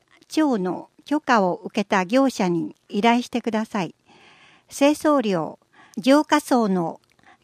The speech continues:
規模に応じた清掃料。申し込み先、大大和環境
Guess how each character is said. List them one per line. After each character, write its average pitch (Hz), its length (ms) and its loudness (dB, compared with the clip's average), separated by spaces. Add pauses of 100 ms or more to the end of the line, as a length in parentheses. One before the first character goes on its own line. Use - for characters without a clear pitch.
規 302 120 4
模 277 160 4
に 190 300 0
応 262 220 4
じ 247 140 0
た 175 160 2
清 208 220 2
掃 233 320 0
料。 180 400 -6 (640)
申 247 160 2
し - 180 -6
込 262 120 4
み 254 120 4
先、 220 500 -6 (580)
大 277 180 2
大 277 160 4
和 220 460 -2 (340)
環 269 240 2
境 240 420 0